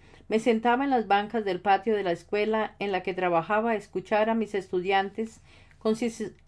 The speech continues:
sus inquietudes personales o profesionales.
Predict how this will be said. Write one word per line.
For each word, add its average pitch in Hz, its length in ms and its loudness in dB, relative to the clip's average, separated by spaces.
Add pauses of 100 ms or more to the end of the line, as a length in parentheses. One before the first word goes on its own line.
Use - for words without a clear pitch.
(100)
sus - 320 -6
inquietudes 240 800 -2
personales 202 720 0
o 185 80 -6
profesionales. 160 960 -4